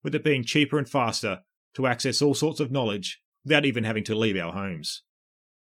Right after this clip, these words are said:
We can search and write on a topic, being able to present a generally factual account without even having to have visited places or talked to people linked to it.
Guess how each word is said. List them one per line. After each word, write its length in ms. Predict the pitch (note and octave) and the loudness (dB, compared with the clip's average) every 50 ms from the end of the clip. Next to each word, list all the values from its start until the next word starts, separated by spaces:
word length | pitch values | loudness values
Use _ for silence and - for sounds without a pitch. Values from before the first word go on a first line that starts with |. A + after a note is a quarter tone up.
| _ _ _ _ - | _ _ _ _ 0
We 100 | D3+ C#3 | 0 2
can 120 | D3 C3 | 2 0
search 360 | - - F3+ F#3 F#3 F3 - | 4 6 6 6 6 4 2
and 100 | C3+ C#3 | 2 4
write 140 | C#3+ C#3 C#3+ | 4 6 6
on 140 | D3+ D3 D3 | 6 4 2
a 40 | C3 | 0
topic, 420 | - C#3 B2+ A2 - G2 G#2 - - _ _ _ | 0 -2 -2 0 0 -2 -2 -4 -10 _ _ _
being 160 | B2+ B2+ C3 | -2 2 4
able 180 | C3+ C3 B2+ C3 | 4 4 4 2
to 80 | B2+ | 0
present 360 | - A#2+ A2+ A2+ C3 B2+ A2 A2+ | -2 -2 -2 0 0 0 0 -2
a 40 | |
generally 400 | G#2 - D3+ D3+ D3 C#3 C3 C3+ | -2 0 0 0 0 0 0 -2
factual 460 | A#2+ - - C#3 C3+ - - D3 C#3+ C3 | -2 0 -2 -2 -2 -2 -2 -2 -2 -2
account 540 | B2 - - C3+ A#2+ F#2+ F#2 F2 - - - _ _ | -2 0 2 2 2 2 0 -4 -8 -12 -14 _ _
without 220 | B2 C3 C3 C3+ | 0 0 2 2
even 220 | C#3 B2 A#2 A#2+ F#2+ | 2 0 0 -2 -4
having 260 | A#2+ A#2+ A#2+ A2+ G2 | -2 -2 -2 -2 -2
to 100 | - A2+ | -2 -4
have 100 | G#2 - | -4 0
visited 360 | - B2+ A2+ B2 A2+ A#2+ A2 | 0 0 0 0 -2 -2 -4
places 540 | - A2 A2+ G2+ F#2 - G2 F#2 - - - - | -2 -2 -2 -2 -2 -2 -4 -6 -6 -10 -12 -8
or 100 | - A2+ | -8 -2
talked 280 | - C#3 C3+ A#2+ B2 - | 2 4 4 4 2 -4
to 60 | - | -2
people 320 | - A#2 G#2+ F2+ F#2+ F#2 F#2 | 0 0 0 0 -2 -4 -2
linked 240 | F#2+ G2+ G#2+ F2 - | -2 -4 -4 -8 -10
to 140 | F#2 E2+ D2 | -10 -10 -10
it. 80 | - | -10